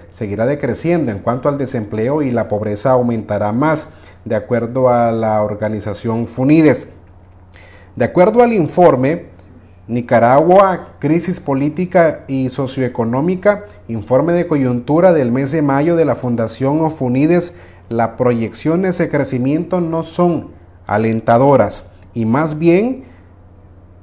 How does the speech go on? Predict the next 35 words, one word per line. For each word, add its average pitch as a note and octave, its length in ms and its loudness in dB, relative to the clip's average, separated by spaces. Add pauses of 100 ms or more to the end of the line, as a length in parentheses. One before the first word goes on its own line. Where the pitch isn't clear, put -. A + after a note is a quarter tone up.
creen E3+ 480 4
que, G#2+ 160 -2
de G#2 100 0
acuerdo D3+ 440 0
al F3 120 2
informe F3+ 520 0
anual D3 440 0
del G2+ 140 -4
Banco C#3+ 340 0
Central C3+ 420 2
de D#3+ 100 0
Nicaragua, C3+ 760 2 (540)
en C3 160 0
el C3+ 180 0
dos E3 180 0
mil F3+ 160 2
dieciocho F#3 600 0
el A2 120 -2
desempleo A#2 680 0
terminó D3 520 0
en D#3 140 0
cinco F#3+ 500 -2
punto F#3 340 -2
cinco F3 380 -2
por E3+ 160 -2
ciento, F#3 520 -2 (280)
con B2 180 -2
una F3 280 0
caída F3 480 2
del B2+ 180 0
siete E3+ 480 0
punto D#3+ 480 -2
tres A#2 260 -4
por C3 200 -2
ciento. F#3 500 0